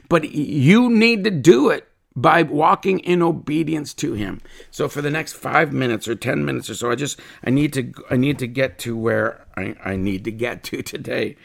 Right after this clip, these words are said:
So I went over some, uh, some photos a little bit that's united together through the whole process. We become one by our faith in the blood of Jesus Christ and what Jesus did.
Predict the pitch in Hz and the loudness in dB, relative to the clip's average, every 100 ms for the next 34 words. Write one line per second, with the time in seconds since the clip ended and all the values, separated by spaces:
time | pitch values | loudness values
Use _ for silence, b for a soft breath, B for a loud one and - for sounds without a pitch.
0 | B B - - 127 165 175 160 147 - | B B 2 4 6 6 4 2 -2 -2
1 | 143 127 - - 117 - 113 110 - 120 | -4 -4 -8 -16 -12 -8 -6 -6 -6 -6
2 | 110 143 160 160 - 135 135 143 139 113 | -2 -2 0 -2 0 0 0 -2 -4 -6
3 | 110 123 127 131 131 - 127 123 110 113 | -6 -6 -4 -4 -6 -8 -6 -6 -8 -8
4 | 113 110 131 - - - - - - - | -6 -4 -6 -6 -10 -10 -12 -14 -16 -18
5 | _ b b b - - 127 135 - 135 | _ b b b -12 -8 -4 -2 -2 -4
6 | 120 123 113 117 104 104 104 - 104 104 | -4 -2 -4 -4 -6 -6 -8 -8 -10 -8
7 | 107 104 104 95 95 - 98 - - - | -10 -10 -10 -10 -10 -12 -16 -14 -16 -14
8 | - 98 - - - - - - 101 | -14 -14 -14 -16 -14 -14 -14 -14 -14